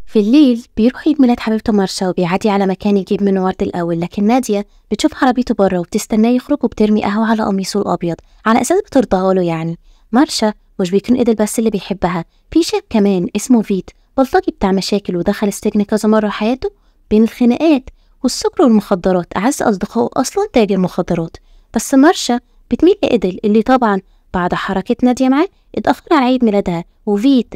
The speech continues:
استغل الموضوع وراح يقلب مارشا عليه. ومجرد ما بيوصل إيدل بيزهق من الدوشة بعد خمس دقايق وبيمشي ويسيب مارشا لوحدها في الحفلة متعصبة. على الجانب الآخر رستم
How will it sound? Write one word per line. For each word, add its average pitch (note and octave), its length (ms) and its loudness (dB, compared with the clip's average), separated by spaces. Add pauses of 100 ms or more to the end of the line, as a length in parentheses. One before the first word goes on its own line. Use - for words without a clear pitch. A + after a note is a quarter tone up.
استغل F#3 460 -2
الموضوع A#3 400 2 (340)
وراح - 180 0
يقلب C4 240 2
مارشا A#3 300 0
عليه. F3+ 240 0 (320)
ومجرد F#3 520 0
ما G#3+ 60 2
بيوصل B3 460 0
إيدل F4+ 200 -2 (300)
بيزهق C#4+ 360 2
من A3+ 120 4
الدوشة B3 340 0
بعد G3+ 160 2
خمس G#3+ 300 -2
دقايق G3 360 -4
وبيمشي B3+ 500 0 (260)
ويسيب G#3+ 280 -2
مارشا B3+ 340 2 (120)
لوحدها G3 380 0
في - 80 -4
الحفلة G#3 400 -2
متعصبة. G3 580 -2 (500)
على G#3 140 2
الجانب B3+ 340 4
الآخر G#3+ 600 0
رستم G#3+ 380 -2